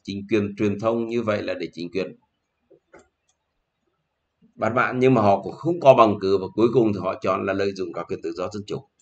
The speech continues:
và coi như là họ tìm cách để kết án vậy thôi. Điều này họ tạo ra sự bất mãn trong quần chúng. Và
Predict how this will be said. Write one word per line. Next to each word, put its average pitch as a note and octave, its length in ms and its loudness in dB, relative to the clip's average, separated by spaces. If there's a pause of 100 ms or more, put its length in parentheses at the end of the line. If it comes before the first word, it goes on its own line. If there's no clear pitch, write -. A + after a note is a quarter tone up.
(1040)
và G#2 120 2
coi C3 280 10
như D#3+ 120 6
là A#2+ 240 8
họ G#2+ 240 4
tìm A#2 180 2
cách D3+ 200 2
để A#2 140 -2
kết G2+ 140 -2
án G#2 220 2
vậy A#2 140 2
thôi. C#3 200 10 (120)
Điều A#2 160 6
này A2 180 2
họ G#2 220 0
tạo G#2+ 220 4
ra A#2 120 -8
sự A2 160 -2
bất G#2+ 220 0
mãn A#2+ 240 -4
trong A#2 140 -4
quần F#2+ 160 -4
chúng. E2 200 -2 (220)
Và E2 400 -4